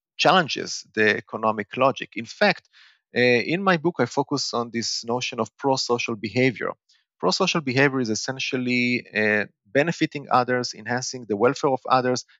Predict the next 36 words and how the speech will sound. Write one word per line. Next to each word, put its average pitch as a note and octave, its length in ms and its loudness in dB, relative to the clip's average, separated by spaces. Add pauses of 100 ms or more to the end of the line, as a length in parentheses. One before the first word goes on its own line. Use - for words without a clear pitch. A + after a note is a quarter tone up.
(140)
at B2+ 120 -4
a A#2+ 40 -6 (100)
cost - 540 -2
to B2+ 80 -6
yourself. G#2+ 640 0 (380)
This F#3+ 180 0
cost, - 460 2
uh, B2 260 2 (100)
could A2 220 -12
be B2+ 320 0
your G#2+ 220 -2 (100)
time B2+ 320 2
and G2 140 -6
effort C3 340 -4
that C3+ 240 -8
you C3+ 180 -2
invest, C3+ 600 -2 (340)
but A#2+ 200 4
the A#2+ 80 4
idea E3+ 340 2
here D3 260 2
is B2 240 -2
that, A#2+ 220 4 (180)
uh, A#2+ 300 2
this F3+ 180 -2
pro-social D#3+ 500 0
behavior A#2 640 0 (360)
is A#2+ 140 -4
the A#2+ 100 -4
mirror C#3+ 400 2
image A#2 460 -4 (100)
of A#2+ 180 4 (240)
opportunistic F#3+ 640 -2
behavior. G2 440 -6
Opportunistic - 560 -6
behavior C#3 500 2